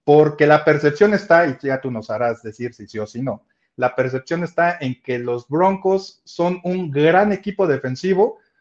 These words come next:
pero prácticamente a la ofensiva,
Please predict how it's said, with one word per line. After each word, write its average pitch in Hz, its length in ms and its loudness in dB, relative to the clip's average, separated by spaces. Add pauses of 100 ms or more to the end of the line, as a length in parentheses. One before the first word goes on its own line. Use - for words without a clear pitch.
(200)
pero 131 360 2
prácticamente 170 1040 0
a 127 100 -2
la 120 120 -2
ofensiva, 156 720 -2